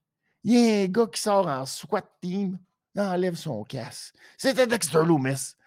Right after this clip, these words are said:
Mais le Dexter Lumis ne fait pas juste intervenir. Il kidnappe The Miz, il le pogne à la gorge, puis là, il sort de l'aréna en reculant de même.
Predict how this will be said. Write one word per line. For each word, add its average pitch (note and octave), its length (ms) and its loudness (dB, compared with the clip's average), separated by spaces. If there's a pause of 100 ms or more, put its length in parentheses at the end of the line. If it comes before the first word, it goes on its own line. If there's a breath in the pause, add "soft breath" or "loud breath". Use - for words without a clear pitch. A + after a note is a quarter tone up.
(140)
Mais F3+ 80 0
le G#3 80 6
Dexter F#3 360 0
Lumis F3 360 0
ne D#3 80 -2
fait D#3 80 -6
pas D#3 160 -2
juste G3+ 160 -4
intervenir. D3+ 480 -4 (600 soft breath)
Il C#4+ 460 -2
kidnappe C#4+ 680 0
The C4 140 6
Miz, C#4+ 460 0
il D#4 120 2
le - 40 -4
pogne C#4+ 300 2
à C4 100 2
la B3+ 80 2
gorge, B3 380 4
puis D4 120 -2
là, B3 100 2
il E4 120 -2
sort A3 360 0
de A3 60 -10
l'aréna F#3 420 -4 (440)
en F#3+ 160 -4
reculant F#3 500 -8
de F3 80 -8
même. D3 320 -10